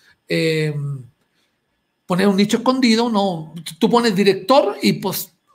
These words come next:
los directores, casi todo el mundo le tira campaña a los directores, te va a salir cara la campaña porque todo el mundo le tira campaña a los directores, el, el que vende casa, el que vende esto, el que vende lo otro.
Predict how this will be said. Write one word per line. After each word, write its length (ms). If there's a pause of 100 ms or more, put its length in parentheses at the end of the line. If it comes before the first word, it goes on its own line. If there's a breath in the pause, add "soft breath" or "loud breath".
(120)
los 240
directores, 640
casi 320
todo 120
el 60
mundo 180
le 80
tira 180
campaña 360
a 40
los 100
directores, 480
te 80
va 80
a 40
salir 260
cara 200
la 100
campaña 380
porque 180
todo 160
el 40
mundo 160
le 80
tira 140
campaña 320
a 40
los 140
directores, 480
el, 240 (100)
el 180
que 100
vende 260
casa, 300
el 100
que 100
vende 260
esto, 180
el 60
que 80
vende 160
lo 80
otro. 220